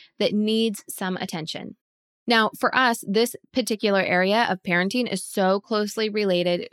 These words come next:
to our home. And I think it is for so many other people. Because when we think about taking care of our home, why? Why do we take care of our home? Well, we want to create a place for our kids, for our husband, for our family, ourselves, that we can be to relax, that we can recharge, that we can restore. That is the purpose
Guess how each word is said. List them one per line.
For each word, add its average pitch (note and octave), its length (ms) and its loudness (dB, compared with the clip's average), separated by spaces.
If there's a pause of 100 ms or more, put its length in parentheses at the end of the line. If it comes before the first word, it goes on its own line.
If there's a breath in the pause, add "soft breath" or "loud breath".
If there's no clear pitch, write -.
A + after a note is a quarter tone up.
to F#3 260 -4
our F3+ 160 0
home. F#3+ 260 0
And F3 100 2
I F#3+ 60 0
think B3 220 -2
it D4+ 80 0
is - 160 0
for A3+ 160 -2
so F#3+ 360 -2
many F3+ 240 -2
other E3+ 200 -6
people. - 460 -6 (380)
Because B3+ 300 2
when C4 80 0
we C4 100 2
think D#4 220 -2
about D4 240 0
taking A#3 300 -2
care G#3 200 0
of F3 100 0
our F3 100 0
home, G3 580 0 (400)
why? G3 560 0
Why G#3 220 0
do B3+ 60 0
we B3+ 80 0
take - 180 -2
care B3+ 160 2
of A#3+ 60 -2
our B3 100 2
home? B3 240 0
Well, A3+ 180 2
we A#3+ 100 0
want B3+ 200 0
to C#4 80 -4
create G#3+ 280 -2
a G3+ 60 -4
place F#3 260 -2
for - 260 -2
our F#3 120 -2
kids, F3+ 380 -2
for F3+ 160 -2
our G3 140 0
husband, F#3+ 420 -2
for F#3 100 0
our F#3 140 0
family, F3+ 400 -2
ourselves, F3+ 600 0 (260)
that G#3+ 100 4
we B3+ 160 2
can B3+ 240 2
be A#3+ 400 0
to - 160 -8
relax, F#3 640 0
that - 100 -6
we G3 120 0
can G3 180 -2
recharge, F3+ 640 -2
that - 140 -6
we F3+ 100 -2
can F#3 180 -4
restore. F3 640 -4
That A3+ 180 0
is D4 120 -2
the C#4+ 80 -2
purpose A#3 500 -2